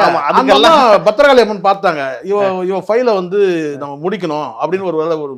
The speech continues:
Speaker 2: முடிவு பண்ணிருக்கலாம் ஒரு வேளை.
Speaker 1: அதுக்கு ஒரு ப-, ஒரு உயிரை பலி கொடுத்தா சார் அப்படி அவனுக்கு
Speaker 2: சார், அப்படி இல்ல
Speaker 1: பண்றது?
Speaker 2: சார், இங்க நல்லா புரிஞ்சுங்க சார். இங்க ஏதாவது ஒரு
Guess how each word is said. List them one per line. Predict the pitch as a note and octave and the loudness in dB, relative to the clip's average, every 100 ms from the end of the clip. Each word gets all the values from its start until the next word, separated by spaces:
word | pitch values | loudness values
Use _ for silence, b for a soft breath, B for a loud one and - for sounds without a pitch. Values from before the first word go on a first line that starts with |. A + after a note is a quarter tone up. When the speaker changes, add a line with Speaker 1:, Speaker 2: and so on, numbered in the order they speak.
| A2 | -16
Speaker 2:
முடிவு | F3 G3+ E3+ | -12 -10 -8
பண்ணிருக்கலாம் | D3+ A#2 G#2+ G#2 | -8 -10 -16 -18
ஒரு | A2 | -12
வேளை. | |
Speaker 1:
அதுக்கு | C#3+ C#3 | -12 -8
ஒரு | C3 B2 G#2 G2+ | -8 -10 -14 -16
ப-, | A2 G#2+ | -14 -14
ஒரு | A2 A2 G2+ | -16 -16 -14
உயிரை | B2+ G3+ F3 | -8 -6 -4
பலி | D#3 F#3 | -4 -6
கொடுத்தா | E3+ D#3 C#3 | -4 -6 -4
சார் | B2+ | -8
அப்படி | A#2+ A#2 | -8 -12
அவனுக்கு | A2+ A#3 | -2 -2
Speaker 2:
சார், | D3+ | -2
அப்படி | D3+ E3 | -6 -8
இல்ல | D3+ | -8
Speaker 1:
பண்றது? | - | -12
Speaker 2:
சார், | A2 G2+ | -14 -18
இங்க | A2 | -20
நல்லா | A2 C#3+ C#3+ | -14 -14 -14
புரிஞ்சுங்க | A2+ G#2 _ | -20 -20 _
சார். | G2 G2+ - _ _ | -20 -20 -20 _ _
இங்க | - D3+ C3+ D3+ C3+ C3+ | -18 -12 -10 -10 -10 -8
ஏதாவது | F3 G3 | -4 -4
ஒரு | F#3 | -4